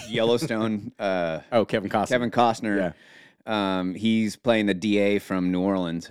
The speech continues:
Speaker 2: who
Speaker 1: Okay.
Speaker 2: is the only person to ever take anyone to trial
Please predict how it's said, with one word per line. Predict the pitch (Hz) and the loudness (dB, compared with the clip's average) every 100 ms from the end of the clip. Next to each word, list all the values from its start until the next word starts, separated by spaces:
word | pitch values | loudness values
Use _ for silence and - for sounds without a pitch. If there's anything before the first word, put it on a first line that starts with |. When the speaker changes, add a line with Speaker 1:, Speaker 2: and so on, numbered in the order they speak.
| - | -4
Speaker 2:
who | 98 | -2
Speaker 1:
Okay. | 98 92 92 | 0 0 -2
Speaker 2:
is | 95 | -6
the | 98 | -2
only | 113 120 | 2 2
person | 104 113 - 101 | 2 0 0 0
to | 98 | 0
ever | 107 123 | 2 0
take | 123 - 113 104 - - _ _ _ _ _ - | -2 -2 0 -2 -8 -20 _ _ _ _ _ -6
anyone | 120 143 131 120 | 0 2 2 -2
to | 104 | -4
trial | - 113 90 76 - | 0 2 0 -4 -12